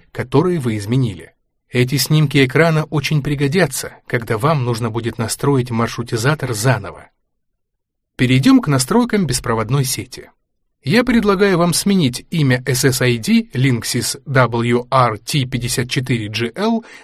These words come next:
на что-то безобидное, например, H P Inkjet. И незнакомец не поймёт, из какого дома исходит Wi-Fi сигнал. Я часто выбираю какое-нибудь непримечательное название,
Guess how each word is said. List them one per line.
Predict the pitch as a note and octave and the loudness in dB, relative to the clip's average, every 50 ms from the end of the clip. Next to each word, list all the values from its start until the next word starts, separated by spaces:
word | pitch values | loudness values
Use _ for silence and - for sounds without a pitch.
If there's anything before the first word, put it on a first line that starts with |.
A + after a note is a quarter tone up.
| - | -4
на | - B2+ B2 | 0 0 0
что-то | B2+ - - C4+ - A#3+ | 0 2 0 0 0 0
безобидное, | G#3+ D#3+ F3+ F#3+ E3 G3+ F#3 D3+ C#3+ B2 A2+ G#2 A2 G#2 F#2+ F#2+ - _ - - _ - | -4 -4 -4 -2 -2 -2 -2 -2 -2 -4 -4 -4 -6 -6 -8 -8 -12 _ -20 -18 _ -2
например, | B2+ B2 A#2 A#2+ - C3 F#3 B3 C4+ C#4 C4 - - | 0 0 0 2 2 4 6 6 6 6 4 0 -2
H | D#3 C#3 C3 B2+ - - - | -2 -2 -2 -2 -4 -4 0
P | - A#3+ A#3 | 2 2 2
Inkjet. | A#3 - E3 D3+ C#3 B2+ C3+ B2+ A#2 B2+ A#2+ - - - - _ _ _ _ _ _ _ _ _ _ - | 2 0 0 2 2 2 2 2 2 0 -2 -2 -8 -18 -20 _ _ _ _ _ _ _ _ _ _ -2
И | - C#3+ | 0 2
незнакомец | C3+ C3 B2+ B2 B2 C3+ C3 B2+ - C3 - A#2+ A#3+ - - | 4 6 4 4 4 2 0 2 4 4 4 4 2 2 0
не | G#3+ G#3+ | 0 0
поймёт, | - A#3 A#3 A3+ G3 C#3+ A2 G2 - - - - - | 2 2 4 4 4 4 2 0 -4 -14 -18 -12 -8
из | D#3 - - | -6 -6 -4
какого | - D3+ C3 - D#3 B2 A2+ G#2+ | -4 -6 -4 -2 -2 -2 -2 0
дома | A2 G3 A3 F#3+ C#3+ B2+ | 2 2 2 2 0 -2
исходит | B2 - - G3 F#3+ F#3+ - | -2 -4 -4 -4 -6 -4 -2
Wi-Fi | - B2 A2+ G#2 - - A2 G2 | 0 0 0 0 0 -2 -4 -4
сигнал. | - - D3 C#3 B2+ G#2+ F2+ - _ _ _ _ _ _ _ - - - - _ _ | -2 -4 -2 -2 -2 -2 -4 -6 _ _ _ _ _ _ _ -20 -20 -20 -20 _ _
Я | - A#2+ A#2+ C3+ | -2 0 2 2
часто | C3 - A#3 A3+ - - D3 | 2 2 0 0 2 2 2
выбираю | C3+ C3 B2+ C3 C#3 F3+ F#3 E3+ | 2 2 2 2 2 2 2 0
какое-нибудь | C3 B2+ B2+ - E3 D#3+ D3+ C#3+ C3 D3 C#3+ - | 0 -2 -2 -2 0 0 0 0 -2 -2 -2 0
непримечательное | D3 D3+ C#3+ F3+ F3+ F3+ F#3 - - D#3+ A#2 - A2+ G#2+ G#2+ G#2 G#2 | 0 0 0 0 0 0 0 0 0 0 0 0 -4 -6 -6 -6 -4
название, | G#2+ G#2+ G#2 G#2+ C3+ G3 G3+ E3+ C3+ A#2 A#2 - | -4 -6 -4 -4 -2 -2 0 0 0 0 0 -2